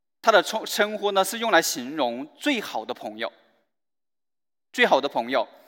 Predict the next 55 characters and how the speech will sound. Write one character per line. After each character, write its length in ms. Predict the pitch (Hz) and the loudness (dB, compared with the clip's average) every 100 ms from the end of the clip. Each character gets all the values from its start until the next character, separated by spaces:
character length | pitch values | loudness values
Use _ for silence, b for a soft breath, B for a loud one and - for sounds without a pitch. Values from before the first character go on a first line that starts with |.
| B B B | B B B
也 80 | 165 | 0
就 100 | 269 | 2
是 60 | |
说， 120 | 233 | 4
当 260 | 233 226 240 | 8 6 6
有 160 | 202 156 | 2 4
人， 400 | 131 135 180 - - _ _ - | 4 2 -4 -10 -20 _ _ 6
当 220 | 240 254 | 6 6
有 180 | 202 151 | 4 6
人 340 | 135 143 190 B | 4 2 -2 B
有 160 | B 156 | B 2
困 280 | - 294 254 | 6 6 8
难 100 | 175 | 4
的 80 | 190 | 4
时 160 | 180 | 4
候， 100 | 208 | 4
必 240 | 208 269 254 | 4 0 -2
须 180 | 226 | -2
上 240 | 214 196 214 | 0 0 2
法 160 | 156 139 | 2 2
庭 120 | 139 | 0
的 80 | 185 | -4
时 140 | 165 | 2
候， 240 | 190 147 B B B | 4 2 B B B
这 140 | - | -2
些 140 | 240 254 | 0 0
朋 240 | - 339 | 0 2
友 100 | 233 | 2
他 140 | 208 208 | 4 4
会 100 | 262 | 4
毫 240 | - 208 | 6 6
无 100 | 226 | 6
条 300 | - 175 185 | 4 6 6
件 340 | 190 285 240 | 6 6 6
的 160 | 196 147 B B | 6 4 B B
来 100 | 185 | 6
陪 400 | - - 139 156 | 6 2 2 6
伴， 240 | 247 220 - B | 8 8 6 B
来 100 | 147 | 2
去 100 | 214 | 2
支 300 | - 202 233 | -2 -2 -2
持 140 | - | -4
他， 300 | - 143 139 - _ _ _ _ _ _ | 2 2 2 -6 _ _ _ _ _ _
来 100 | 170 | 0
去 140 | 196 | 0
为 140 | 240 247 | 2 6
他 120 | 220 | 6
做 200 | 220 247 | 8 4
见-， 280 | - 294 226 - | 6 6 4 4
做 180 | 302 254 226 - | 6 6 4 -2
见 360 | - 294 214 | 6 6 6
证， 260 | 160 226 - - - _ | 4 4 2 -10 -20 _
做 160 | 247 226 | -2 4
证 180 | 330 | 4
人， 400 | 247 151 117 113 | 4 2 -2 -4